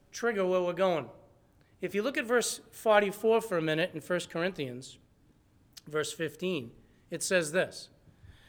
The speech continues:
"It is sown a natural body, it is raised a spiritual body." There is a natural body and there is a spiritual body. And because of that verse, without looking at the surrounding context,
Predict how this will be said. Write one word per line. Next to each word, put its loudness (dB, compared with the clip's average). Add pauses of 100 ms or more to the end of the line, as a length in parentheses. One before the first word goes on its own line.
(160)
"It 2
is 4
sown 8
a 4
natural 8
body, 4 (440)
it 2
is 2
raised 4
a 4
spiritual 2
body." 6 (220)
There 4
is 2
a 2
natural 4
body 6
and -2
there 2
is -2
a -2
spiritual -4
body. 4 (380)
And 0
because 2
of -2
that 4
verse, 0
without 0
looking -6
at -10
the -8
surrounding -4
context, -2